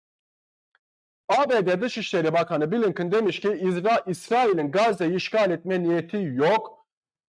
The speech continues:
Japonya'nın ev sahipliğinde düzenlenen G yedi Dışişleri Bakanları toplantısının ardından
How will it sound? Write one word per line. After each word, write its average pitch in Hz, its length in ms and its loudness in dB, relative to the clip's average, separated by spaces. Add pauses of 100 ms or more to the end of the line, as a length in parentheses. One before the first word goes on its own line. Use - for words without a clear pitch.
(120)
Japonya'nın 247 920 0
ev 240 180 2
sahipliğinde 214 760 0
düzenlenen 208 800 0
G 180 80 0
yedi 220 580 0
Dışişleri 208 560 -2
Bakanları 196 600 0
toplantısının 202 720 0
ardından 165 640 2